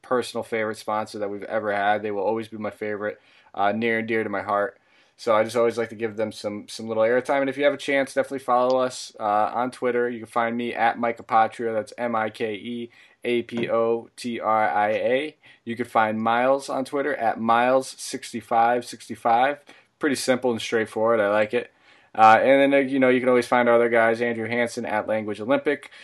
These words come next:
You got Joe, uh, Coach at Joe Sarvati. And then you, uh, you have our new, our other Andrew, uh, Andy.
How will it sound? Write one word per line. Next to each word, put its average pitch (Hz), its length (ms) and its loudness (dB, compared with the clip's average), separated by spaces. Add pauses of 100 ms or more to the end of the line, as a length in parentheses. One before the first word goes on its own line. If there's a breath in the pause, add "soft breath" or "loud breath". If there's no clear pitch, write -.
(160 soft breath)
You 113 100 -10
got 107 200 4
Joe, 117 260 2 (220)
uh, 104 220 4
Coach 127 340 2
at 107 200 2
Joe 117 360 0 (300)
Sarvati. 123 840 4 (340)
And 117 200 -2
then 113 260 2
you, 117 320 0
uh, 107 240 6
you 120 80 2
have 117 140 4
our 113 100 6
new, 139 240 -2
our 131 180 6
other 127 200 6
Andrew, 110 500 2
uh, 101 260 4
Andy. 127 680 0